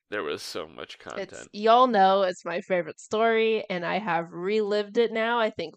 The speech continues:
Speaker 2: four or five times. It's still just as devastating as the first time, but a lot of fun.
Speaker 1: Yeah.
Speaker 2: So.
Speaker 1: It, it's well worth, uh, a listen.
Speaker 2: So go give,
Speaker 1: Uh,
Speaker 2: go give Mary
Speaker 1: so
Speaker 2: Clay.
Speaker 1: go, go over to That's What I'm Talking About,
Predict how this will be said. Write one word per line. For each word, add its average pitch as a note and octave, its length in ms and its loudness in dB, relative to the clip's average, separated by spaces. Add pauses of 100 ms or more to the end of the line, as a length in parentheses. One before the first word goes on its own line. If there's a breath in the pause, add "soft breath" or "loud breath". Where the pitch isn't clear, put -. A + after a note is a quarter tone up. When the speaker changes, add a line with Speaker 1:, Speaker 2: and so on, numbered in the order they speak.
(100)
Speaker 2:
four F#3+ 280 2
or A3 40 0
five A3 360 -6
times. B3 540 -6
It's G3 220 -8
still D#4+ 240 -2
just E4+ 280 0
as D#4 140 -2
devastating A#3 560 2
as G3 140 0
the F#3 80 -4
first F#3 280 -6
time, - 340 -10 (720)
but F#3+ 200 4
a E3 60 -2
lot C3+ 220 -6
of - 80 -10
fun. - 260 -12
Speaker 1:
Yeah. B2+ 300 -4 (880 soft breath)
Speaker 2:
So. - 460 -6 (100)
Speaker 1:
It, - 200 -8
it's A#2 300 -10
well A#2+ 480 0
worth, G#2+ 400 -4
uh, F#2 420 -4 (300)
a F#2+ 40 -12
listen. F2+ 340 -10
Speaker 2:
So E3+ 240 -4
go F#3 140 -4
give, F#3 340 -2
Speaker 1:
Uh, F#3 380 0
Speaker 2:
go E3+ 80 -6
give F3+ 240 -6
Mary F3+ 160 -6
Speaker 1:
so G3+ 180 0
Speaker 2:
Clay. F3+ 340 -2
Speaker 1:
go, A#2+ 280 0 (100)
go C3 220 4
over B2+ 200 2
to A2 600 -2 (160)
That's A2+ 420 0
What G#2 140 -4
I'm G2+ 180 -2
Talking F2+ 420 -10
About, D#2 400 -8